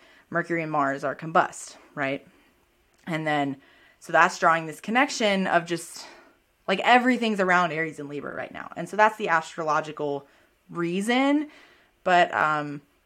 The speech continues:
basically, like I've been saying, is, like, everything around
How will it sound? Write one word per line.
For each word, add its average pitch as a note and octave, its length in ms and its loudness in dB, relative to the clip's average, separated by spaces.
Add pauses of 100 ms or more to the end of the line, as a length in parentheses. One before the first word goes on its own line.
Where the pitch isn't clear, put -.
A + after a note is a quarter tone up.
(120)
basically, E3+ 720 -2 (320)
like C#3 160 -4
I've D3 100 -4
been D3 140 -6
saying, E3 540 0
is, D3 240 -10
like, C#3 320 -6 (120)
everything F3 500 -2
around D#3 640 0